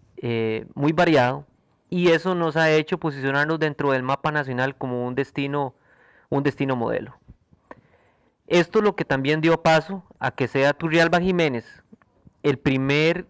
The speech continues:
los, la primer territorio en tener un plan integral de destino turístico, en donde hemos entendido ya muchos años, pero lo hemos logrado plasmar ahora por medio de una estrategia, de que lo que el territorio nosotros ha tratado de plasmar es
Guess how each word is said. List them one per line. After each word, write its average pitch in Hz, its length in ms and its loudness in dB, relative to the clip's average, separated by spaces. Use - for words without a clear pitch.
los, 131 260 -6
la 127 120 0
primer 131 320 -2
territorio 165 640 0
en 123 120 -4
tener 123 220 -4
un 139 120 -4
plan 156 500 -2
integral 123 560 -2
de 135 100 -2
destino 120 560 -6
turístico, - 640 -8
en 147 160 2
donde 135 300 2
hemos 165 260 -2
entendido 156 720 0
ya 131 280 0
muchos 156 340 -4
años, 127 260 -2
pero 113 180 0
lo 117 60 2
hemos 131 160 0
logrado 139 320 2
plasmar 139 320 -2
ahora 131 360 0
por 117 140 -4
medio 123 180 -2
de 139 80 -2
una 143 80 -2
estrategia, 123 640 -6
de 139 220 2
que 143 260 4
lo 156 160 2
que - 80 -4
el 135 80 -2
territorio 180 400 2
nosotros 208 460 -2
ha 151 100 2
tratado 175 300 2
de 180 80 2
plasmar 165 360 0
es 135 320 0